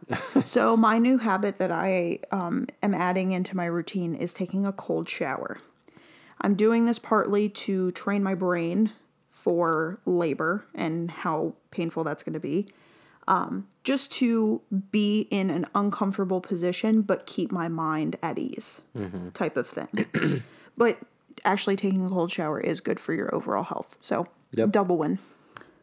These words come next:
Speaker 2: So basically what I'm encouraging myself and Juan and all of you to do is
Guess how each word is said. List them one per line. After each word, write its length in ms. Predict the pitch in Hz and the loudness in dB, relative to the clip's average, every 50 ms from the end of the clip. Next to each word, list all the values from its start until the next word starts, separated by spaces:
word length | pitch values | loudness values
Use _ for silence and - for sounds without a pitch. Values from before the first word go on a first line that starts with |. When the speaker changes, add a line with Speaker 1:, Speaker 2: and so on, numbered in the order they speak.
| _ _ _ - | _ _ _ -8
Speaker 2:
So 460 | - - 247 220 208 208 208 202 - - 214 | -2 0 2 4 4 4 4 2 2 0 0
basically 540 | 208 226 214 214 - - 214 - 214 202 202 | 0 2 2 2 0 -2 -2 0 0 2 2
what 160 | 202 196 190 | 2 2 2
I'm 160 | 180 185 185 | 2 0 0
encouraging 680 | 190 185 - - 185 180 180 180 185 180 170 160 185 - - - - _ - | -2 -2 -2 -2 0 0 0 0 -2 -2 -4 -4 -6 -8 -10 -16 -20 _ -6
myself 560 | - 151 160 - - 160 165 180 175 - - - - - - _ _ - | -6 -4 -4 -4 -2 -2 -2 -2 -4 -6 -10 -20 -20 -20 -20 _ _ -6
and 200 | 180 180 196 185 | -4 -2 -2 -2
Juan 380 | 175 180 175 170 170 175 180 - _ - - - - - - | -4 -4 -4 -4 -6 -6 -8 -10 _ -20 -20 -20 -20 -12 -8
and 120 | - 165 | -6 -6
all 160 | 156 165 170 | -4 -2 -2
of 120 | 185 208 220 | 0 0 2
you 160 | 226 269 277 | 2 2 4
to 120 | 247 226 | 2 2
do 300 | 196 185 180 175 175 196 - - - _ _ - | 2 2 2 2 0 -2 -4 -10 -20 _ _ 2
is 460 | - 208 190 180 180 190 - - | 4 4 4 4 2 -2 -4 -6